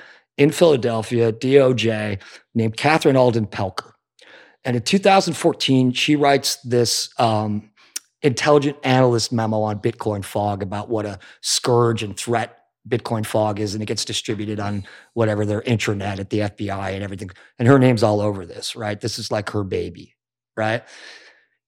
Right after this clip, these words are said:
In two thousand sixteen, she goes, she graduates from Georgetown Law School, which is in Washington, D C. It's an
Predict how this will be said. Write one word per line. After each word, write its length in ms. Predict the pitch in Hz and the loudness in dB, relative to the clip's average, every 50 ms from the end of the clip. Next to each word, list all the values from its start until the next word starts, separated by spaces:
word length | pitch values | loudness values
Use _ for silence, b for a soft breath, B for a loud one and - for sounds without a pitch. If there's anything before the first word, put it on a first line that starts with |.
| _ _ _ - | _ _ _ -2
In 100 | 160 127 | -2 0
two 160 | - - 247 | 2 0 0
thousand 340 | 254 277 254 220 - 196 151 | 2 2 2 2 2 0 -2
sixteen, 380 | - 185 - - - - 160 | -2 -2 -4 -2 0 0 0
she 160 | 131 - - | 2 0 0
goes, 360 | 151 - 180 165 147 - - - | 2 4 6 6 6 4 0 -4
she 440 | - - - 131 135 131 123 - _ _ 156 | -4 -4 -2 -2 -4 -4 -6 -10 _ _ -8
graduates 480 | 123 - 151 156 170 170 165 151 139 - | 0 4 6 6 6 6 4 2 0 0
from 320 | - - 123 113 110 101 | -2 -2 -2 -2 -4 -4
Georgetown 560 | - - 120 131 131 - - - 131 123 117 | -2 0 0 0 0 0 0 0 2 2 2
Law 160 | 113 120 120 123 | 4 4 2 2
School, 300 | - - - 113 101 101 | 0 -2 -4 -4 -4 -4
which 140 | 101 - | -4 -4
is 100 | 110 95 | -6 -6
in 100 | 107 107 | -4 -2
Washington, 560 | 107 113 117 113 113 - - 107 98 - 107 98 | -2 0 0 0 -2 -2 -4 -4 -4 -4 -6 -4
D 160 | 107 107 101 | -4 -4 -4
C. 200 | - - - 123 | -4 -4 -6 -6
It's 160 | 101 90 | -6 -6
an 40 | 101 | -10